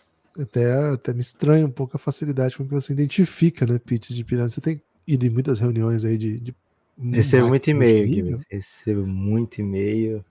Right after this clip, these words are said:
Speaker 2: príncipes
Speaker 1: É,
Speaker 2: nigerianos
Speaker 1: é
Speaker 2: e
Speaker 1: muito marketing multinível?
Speaker 2: Muito.
Speaker 1: É, enfim. Isso posto, Lucas, que times estão mais propensos a correr risco nesse momento?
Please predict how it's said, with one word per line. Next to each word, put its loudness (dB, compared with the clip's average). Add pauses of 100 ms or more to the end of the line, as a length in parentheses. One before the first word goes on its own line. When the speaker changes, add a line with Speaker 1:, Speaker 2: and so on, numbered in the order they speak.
(280)
Speaker 2:
príncipes -4
Speaker 1:
É, -4
Speaker 2:
nigerianos -8
Speaker 1:
é -4
Speaker 2:
e 0
Speaker 1:
muito -2
marketing -2
multinível? -8 (680)
Speaker 2:
Muito. -8
Speaker 1:
É, -4 (220)
enfim. -4 (920)
Isso 0
posto, 2
Lucas, -8 (1040)
que -4
times -2
estão -2
mais -2
propensos 0
a 0
correr 0
risco -4
nesse -2
momento? -4